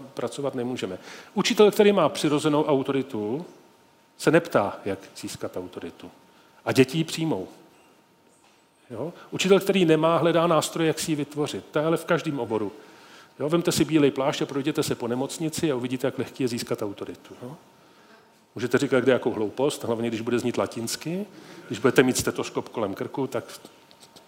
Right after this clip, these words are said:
budete mít autoritu. My jsme schopní přijímat umělý autority. A teď rada pro ty děti.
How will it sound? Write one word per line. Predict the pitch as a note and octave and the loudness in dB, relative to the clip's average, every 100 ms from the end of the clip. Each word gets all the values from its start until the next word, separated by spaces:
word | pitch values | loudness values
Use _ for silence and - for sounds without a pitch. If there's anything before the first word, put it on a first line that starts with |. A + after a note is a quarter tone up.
| C#3 - | -20 -12
budete | A2+ G#2+ A#2 | -4 -2 -2
mít | G#2+ | -2
autoritu. | F2+ F#2 - E2 - - - - - - _ | -4 -8 -10 -10 -14 -20 -20 -20 -20 -20 _
My | - | -4
jsme | - F#3 | 2 2
schopní | - - D3 | 2 2 0
přijímat | - C#3+ C#3+ C#3 | -2 0 2 2
umělý | C3 C3+ B2+ A#2 | 2 2 4 2
autority. | A2+ B2 G#2 - F#2+ F#2 - - - - - - - | 0 -2 -6 -6 -8 -12 -20 -20 -20 -20 -20 -20 -8
A | G#2 | 0
teď | E3 E3 C#3+ D3+ C3+ - - - - - - | 0 0 -6 -8 -8 -12 -16 -18 -20 -14 -4
rada | B2+ D#3 E3 | 4 6 6
pro | G3+ G3+ | 4 0
ty | G#3+ | -2
děti. | G3 G3 - | -2 -2 -4